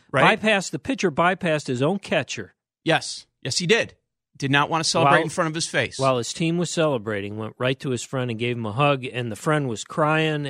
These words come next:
Speaker 1: and it was, yeah, that was wonderful.
Speaker 2: And
Speaker 1: Wonderful.
Speaker 2: Russo ripped him. <laughs> You don't believe me, do you? He ripped him. You got, you,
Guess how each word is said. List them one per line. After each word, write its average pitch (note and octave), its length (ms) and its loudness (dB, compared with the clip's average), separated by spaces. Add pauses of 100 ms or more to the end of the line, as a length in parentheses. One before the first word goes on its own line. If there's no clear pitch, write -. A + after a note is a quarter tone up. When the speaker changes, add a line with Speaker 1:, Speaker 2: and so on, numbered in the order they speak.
Speaker 1:
and B2 100 -6
it A#2 200 -8
was, A2 420 -10
yeah, C3+ 180 -4 (120)
that C3 80 -10
was B2 120 -8
wonderful. A#2 380 -14 (500)
Speaker 2:
And B2 120 -2
Speaker 1:
Wonderful. C3+ 300 2
Speaker 2:
Russo - 60 -
ripped A#2+ 240 -2
him. G#2+ 140 -8 (1400)
<laughs> - 60 -4 (720)
You D#3+ 200 -4
don't F#3 180 0
believe E3 260 -4
me, D3 80 -6
do C#3+ 140 -8
you? - 180 -10 (600)
He A#3 440 4 (160)
ripped F3+ 380 4
him. E3+ 400 2 (760)
You E3 140 0
got, B3 240 6
you, G#3 140 0